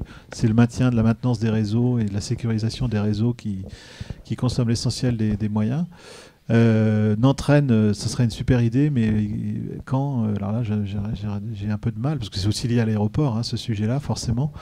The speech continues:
Donc, euh, et le coût d'une nouvelle ligne, euh, est tellement énorme.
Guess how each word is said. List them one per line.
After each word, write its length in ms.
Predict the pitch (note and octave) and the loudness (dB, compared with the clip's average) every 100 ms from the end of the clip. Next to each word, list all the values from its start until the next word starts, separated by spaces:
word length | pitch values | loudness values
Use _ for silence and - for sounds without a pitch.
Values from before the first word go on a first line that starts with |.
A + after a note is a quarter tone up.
| - - - - - | -18 -20 -20 -20 -14
Donc, 300 | A2+ A#2+ A#2 | 2 4 4
euh, 400 | B2 A2+ A2 A2 A2 | 4 4 4 2 4
et 80 | B2 | 6
le 100 | C3 | 6
coût 160 | - | 6
d'une 160 | C#3 B2 | 4 4
nouvelle 340 | B2+ A#2+ A#2+ | 2 2 2
ligne, 320 | A#2+ C#3 C#3 A2+ | 4 2 2 0
euh, 400 | G#2 G#2 G2+ G2+ | 2 0 0 -2
est 60 | |
tellement 320 | - B2+ B2 | -2 -2 2
énorme. 320 | A#2 A2+ D3 | 2 2 -2